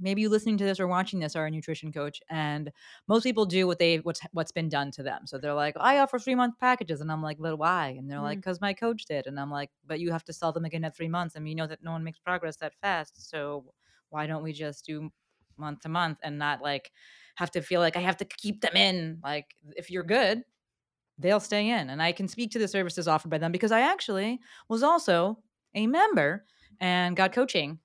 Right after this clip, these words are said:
Speaker 1: from Meredith for quite some time. I was trying to gain weight, and then I was like, "This is too hard."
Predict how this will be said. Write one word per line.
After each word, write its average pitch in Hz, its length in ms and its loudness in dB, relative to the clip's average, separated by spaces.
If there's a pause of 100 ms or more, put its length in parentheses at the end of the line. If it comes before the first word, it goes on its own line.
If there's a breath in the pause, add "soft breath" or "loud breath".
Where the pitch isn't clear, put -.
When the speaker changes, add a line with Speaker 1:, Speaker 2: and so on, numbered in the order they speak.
Speaker 1:
from 156 560 0
Meredith 147 280 -4
for 151 80 -12
quite 156 200 -4
some 151 120 -10
time. 151 120 -6
I - 20 -2
was 165 100 -4
trying 262 140 2
to 226 40 2
gain 196 320 2
weight, 156 180 2
and 160 80 -4
then 156 120 2
I 156 40 2
was 147 100 -2
like, 160 140 -2
"This 208 140 -4
is - 100 -12
too 170 140 -10
hard." - 280 -12